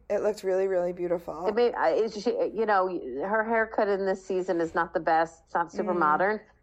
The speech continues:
Speaker 2: but this was, like, a more youthful, she just, she looked great,
Speaker 1: I was about
Speaker 2: and,
Speaker 1: to say, I was
Speaker 2: and
Speaker 1: like,
Speaker 2: I was
Speaker 1: she
Speaker 2: a
Speaker 1: looked a
Speaker 2: fan.
Speaker 1: lot younger. She looked very good, and I think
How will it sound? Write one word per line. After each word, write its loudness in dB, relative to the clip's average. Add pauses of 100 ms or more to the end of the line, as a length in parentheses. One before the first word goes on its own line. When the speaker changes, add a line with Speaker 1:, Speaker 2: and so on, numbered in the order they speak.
(100)
Speaker 2:
but -2
this 0
was, -2
like, 0
a 0
more 4 (480)
youthful, 0
she -6
just, -4
she -2
looked -2
great, 2
Speaker 1:
I 4
was -2
about 4
Speaker 2:
and, 2
Speaker 1:
to -2
say, 0
I 2
was 0
Speaker 2:
and 0
Speaker 1:
like, 0
Speaker 2:
I 0
was -2
Speaker 1:
she 0
Speaker 2:
a 2
Speaker 1:
looked 0
a 2
Speaker 2:
fan. 2
Speaker 1:
lot 6
younger. 2
She -8
looked 0
very 0
good, 0
and -4
I -4
think -8